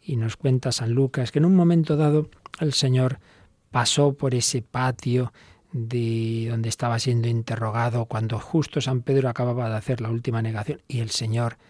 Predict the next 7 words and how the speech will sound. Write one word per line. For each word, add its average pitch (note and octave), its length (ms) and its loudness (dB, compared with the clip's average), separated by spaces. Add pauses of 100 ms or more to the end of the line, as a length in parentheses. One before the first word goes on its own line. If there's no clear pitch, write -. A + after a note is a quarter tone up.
(420)
miró A#2+ 540 -2 (160)
a - 160 -10
Pedro. F2+ 600 -8 (520)
Y - 60 -20
Pedro G3 260 2
se F3+ 80 4
acordó E3 480 2